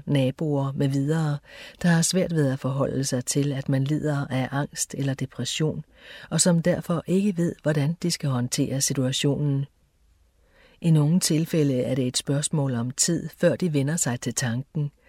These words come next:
og relationen igen bliver normal. Andre gange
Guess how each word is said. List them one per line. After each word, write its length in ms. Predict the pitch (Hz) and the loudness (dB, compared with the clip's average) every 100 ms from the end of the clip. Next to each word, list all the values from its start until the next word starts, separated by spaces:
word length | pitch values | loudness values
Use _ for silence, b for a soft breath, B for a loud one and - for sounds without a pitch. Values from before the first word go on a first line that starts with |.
| B B B | B B B
og 160 | 165 165 | -2 0
relationen 680 | 160 160 - 180 175 170 160 | 0 0 0 0 2 2 2
igen 360 | 175 - 165 180 | -2 2 0 0
bliver 200 | 151 131 | 0 2
normal. 520 | 127 123 127 131 135 - _ _ _ _ B B B B | 2 2 2 -2 -6 -16 _ _ _ _ B B B B
Andre 300 | 151 151 202 | 2 4 2
gange 480 | - 135 147 175 | 2 2 2 2